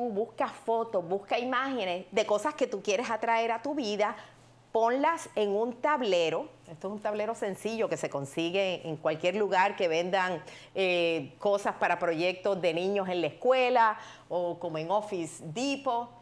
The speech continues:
y lo pones en un sitio visible. Y cuando tú haces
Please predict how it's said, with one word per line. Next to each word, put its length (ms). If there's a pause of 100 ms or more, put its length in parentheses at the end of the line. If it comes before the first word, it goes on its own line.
(400)
y 100
lo 120
pones 240
en 100
un 140
sitio 500
visible. 880 (280)
Y 100
cuando 300
tú 160
haces 380